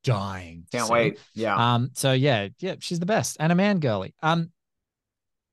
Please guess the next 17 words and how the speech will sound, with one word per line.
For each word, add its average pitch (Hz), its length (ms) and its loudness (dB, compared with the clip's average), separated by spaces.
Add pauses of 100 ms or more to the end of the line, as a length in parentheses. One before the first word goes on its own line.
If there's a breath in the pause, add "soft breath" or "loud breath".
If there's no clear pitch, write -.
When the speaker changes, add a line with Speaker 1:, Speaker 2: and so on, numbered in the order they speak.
(460)
Speaker 1:
ten 240 240 2
years 226 200 2
later, 117 440 2 (520)
we've 135 180 0
kind 190 240 2
of 165 80 0
touched - 400 -2
on 127 100 2
bits 127 240 -4
and 107 100 -8
pieces 113 380 -4
of 92 140 -6
it, 85 200 -10 (520)
but 123 180 -4 (400)
ten 202 220 -4
years 220 180 -2
later, 139 520 0